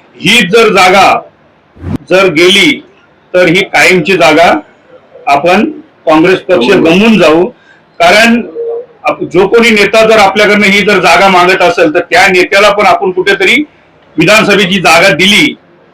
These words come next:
आणि विधानसभेची जागा दिली म्हणजे ती आपल्या हातून गेली. आणि कमीत कमी त्या नेत्यांनी तरी विचार केला पाहिजे की आपण या वेळेला विधानसभेची आपण काँग्रेस पक्षाची उमे-, ए, जेव्हा काँग्रेस पक्षाच्या हातून जेव्हा आपण राष्ट्रवादीला जी जागा घेतली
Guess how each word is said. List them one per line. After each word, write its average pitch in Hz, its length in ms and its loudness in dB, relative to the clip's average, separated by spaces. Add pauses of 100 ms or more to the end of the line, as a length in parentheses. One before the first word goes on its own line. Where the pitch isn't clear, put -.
आणि 160 120 -2
विधानसभेची 196 680 0
जागा 175 300 2
दिली 214 220 0
म्हणजे 202 220 0
ती - 100 -4
आपल्या 202 300 2
हातून 220 260 0
गेली. 233 380 0 (1500)
आणि 151 420 -2
कमीत 185 160 0
कमी 214 240 0
त्या 214 200 -2
नेत्यांनी 202 400 0
तरी 220 180 0
विचार 220 280 0
केला 208 280 2
पाहिजे 151 300 0 (480)
की 180 60 0
आपण 175 360 2
या 175 200 2
वेळेला 196 340 2
विधानसभेची 190 580 0
आपण 196 400 2
काँग्रेस 180 600 -2
पक्षाची 190 500 -4
उमे-, 185 320 2
ए, 175 120 2
जेव्हा 180 440 0 (360)
काँग्रेस 180 460 0
पक्षाच्या 202 480 -2
हातून 190 420 0 (120)
जेव्हा 180 200 2
आपण 196 300 0
राष्ट्रवादीला 208 600 0
जी 196 180 -2
जागा 180 260 2
घेतली 147 380 -2